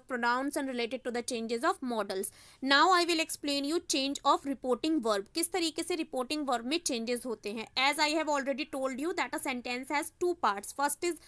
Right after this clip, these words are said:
reporting verb and second is reported speech।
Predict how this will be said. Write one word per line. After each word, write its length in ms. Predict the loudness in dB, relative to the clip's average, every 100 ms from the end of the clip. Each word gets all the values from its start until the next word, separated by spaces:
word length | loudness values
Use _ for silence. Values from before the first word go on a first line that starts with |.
| -20 -20 -2
reporting 480 | -2 4 4 4 4
verb 200 | 4 4
and 160 | 2 0
second 280 | -2 0 0
is 80 | 0
reported 460 | -2 -2 2 2 2
speech। 520 | -4 -4 -4 -6 -6